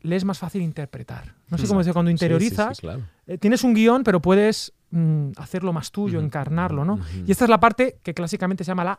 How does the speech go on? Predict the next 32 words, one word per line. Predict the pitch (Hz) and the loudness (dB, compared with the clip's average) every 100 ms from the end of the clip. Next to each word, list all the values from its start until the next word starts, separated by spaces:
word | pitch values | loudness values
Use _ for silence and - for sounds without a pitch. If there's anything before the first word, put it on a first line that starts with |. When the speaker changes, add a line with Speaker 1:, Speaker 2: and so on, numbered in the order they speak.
| _ - | _ -2
Speaker 1:
aplicación. | 156 - 160 156 135 - 175 143 - | -2 2 2 2 -2 -4 -2 -2 -2
¿Y | 190 | 4
qué | 226 | 6
pasa | - 269 190 | 8 4 4
en | |
Speaker 2:
Aplicación. | |
Speaker 1:
esa | 175 165 | 0 -2
parte, | 135 127 131 127 131 | -4 -6 -6 -6 -8
Fermín? | 143 170 143 | -6 -4 -4
Cuéntanos. | 131 185 139 - _ _ | -6 -8 -10 -14 _ _
Speaker 2:
Y | 87 | -6
respondemos | 92 - 98 95 107 | -6 -2 0 2 2
la | 104 | 2
pregunta, | - 87 87 | 0 -2 -2
¿cómo | - 110 113 | 2 4 4
funciona? | - 85 - 87 69 - _ _ - | 2 -6 -6 -8 -12 -14 _ _ -10
No, | 90 95 90 | -4 -2 0
me | 98 | 2
Speaker 1:
Ujú. | 107 | 2
Speaker 2:
gusta | 104 110 | 4 2
decir | 87 95 | 2 0
esto, | 85 87 | -2 -2
no | 101 120 | 0 0
si | - 143 | 0 0
Speaker 1:
¿Cómo? | 127 | 0
Speaker 2:
funciona, | 120 92 - 85 65 - | 0 -2 -2 -6 -8 -12
porque | 85 80 87 | -12 -8 -6
de | 85 - | -6 -8
que | 85 | -8
funciona, | 101 87 123 123 | -6 0 2 2
sí | - 120 | 0 -2
funciona, | 92 82 85 52 - | -2 -4 -4 -6 -10